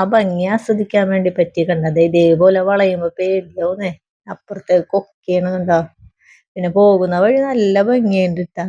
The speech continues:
അതെനിക്കിഷ്ടായി. സൂപ്പർ. ഇത് കണ്ടില്ലേ എന്ത് രസാ കാണാനായിട്ട്. അപ്പൊ ദേ ഞാൻ കാണിച്ചു തരാം. അവിടെ വെള്ളമൊന്നുമില്ല.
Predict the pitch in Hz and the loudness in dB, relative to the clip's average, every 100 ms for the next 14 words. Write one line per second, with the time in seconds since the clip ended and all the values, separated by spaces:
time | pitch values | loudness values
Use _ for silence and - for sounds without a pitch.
0 | 170 - - - - 175 180 220 240 240 | -10 -16 -16 -16 -10 -4 0 0 0 -6
1 | - 190 170 165 202 190 180 _ 180 180 | -2 0 0 -2 -2 0 -2 _ -10 -10
2 | _ _ _ _ _ 185 190 190 185 175 | _ _ _ _ _ -4 -4 -2 -2 -2
3 | 175 175 175 185 - 202 208 214 220 233 | -2 -2 -2 -2 0 2 2 2 0 -2
4 | 226 - 277 - - - - - - - | -2 -2 -2 -4 -14 -12 -12 -16 -18 -20
5 | _ - - _ _ - 196 175 175 185 | _ -20 -20 _ _ -6 -4 -2 0 0
6 | 190 180 _ _ _ - 175 180 185 180 | -2 -6 _ _ _ -10 -4 -2 -2 -2
7 | - 180 180 190 _ _ _ _ _ _ | 0 2 0 -8 _ _ _ _ _ _
8 | _ _ _ _ _ _ _ - 196 185 | _ _ _ _ _ _ _ -6 -2 -2
9 | 202 208 190 185 190 190 | 0 0 0 0 -2 -2